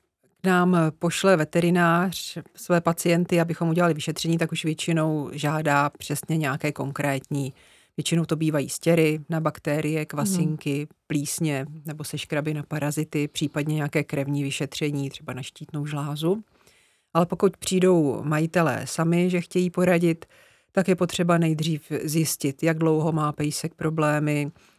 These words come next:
Speaker 1: jak už se léčil,
Speaker 2: Mhm.
Speaker 1: takže takzvaně anamnézu s-, pozbírat, potom pejska vyšetřit, celkově prohlédnout si kůži od hlavy až po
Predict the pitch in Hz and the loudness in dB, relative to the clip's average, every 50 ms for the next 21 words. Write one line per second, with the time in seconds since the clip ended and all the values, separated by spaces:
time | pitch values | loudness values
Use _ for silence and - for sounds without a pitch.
0 | - - 170 165 - - 175 - - - 165 151 151 143 147 147 - - 202 190 | 0 0 0 0 0 -2 -4 -4 -2 0 0 2 2 2 0 0 -2 -2 0 2
1 | 180 170 160 156 143 147 147 151 147 151 - - 156 156 143 147 147 147 147 147 | 2 2 0 0 -2 -6 -6 -6 -8 -8 -8 -10 -8 -6 -4 -2 -2 0 -2 -2
2 | - - 147 143 143 143 143 147 147 147 151 160 165 170 180 190 196 190 - _ | -4 -4 -4 -2 -2 -2 -2 -2 -4 -4 -2 -2 -2 -2 -2 -4 -6 -8 -10 _
3 | _ - 190 175 147 - - _ - 170 160 151 160 165 175 180 185 185 185 185 | _ -18 -16 -16 -16 -16 -12 _ -2 -2 -2 0 -2 -2 0 2 4 4 4 2
4 | 190 - - - _ _ _ _ _ _ _ _ _ _ - 190 185 - 190 180 | 2 -2 -6 -20 _ _ _ _ _ _ _ _ _ _ -2 0 2 2 2 2
5 | 190 175 - - - 117 151 160 - 202 190 - - - 196 190 - - - 175 | 2 0 0 -2 -6 -6 -6 -4 -4 -4 -4 -4 0 0 0 0 -2 -4 -2 0
6 | 175 170 - - 175 170 170 170 165 - 170 160 175 165 160 170 165 160 151 151 | 0 0 0 -2 0 2 2 0 0 0 0 2 2 2 2 2 0 0 -2 -2
7 | 151 - - 139 - - 175 175 170 165 165 160 160 156 160 156 165 165 165 156 | -4 -8 -10 -10 -6 -2 -2 0 0 2 0 0 0 0 -2 -2 0 0 0 0
8 | 160 160 156 156 156 147 - - - 151 135 131 | 0 0 0 -2 -4 -6 -10 -12 -12 -12 -12 -12